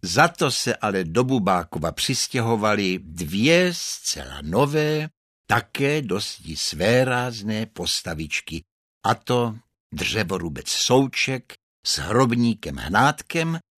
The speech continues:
který zanechal řemesla a stal se básníkem na volné noze. Ale nějak se té své hřbitovní minulosti ne a ne zbavit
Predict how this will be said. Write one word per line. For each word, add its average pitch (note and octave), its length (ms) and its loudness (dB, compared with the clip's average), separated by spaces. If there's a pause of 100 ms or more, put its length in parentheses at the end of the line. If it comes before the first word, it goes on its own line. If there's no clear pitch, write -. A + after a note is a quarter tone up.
(340)
který G#3+ 440 4
zanechal A#2+ 640 -2
řemesla D#3 760 0 (420)
a - 120 -2
stal A#2 420 -2
se - 280 -4
básníkem G2+ 1120 -4 (180)
na E3 140 2
volné B2+ 460 -2
noze. B1 380 -10 (1200)
Ale F#2 320 -2 (260)
nějak A2 360 0
se A2 200 -2
té G2+ 440 -2
své G2+ 440 2
hřbitovní G2 840 -2
minulosti G2+ 680 -2
ne G2 160 0
a G2+ 140 -6
ne E2+ 220 -2
zbavit G2+ 520 -2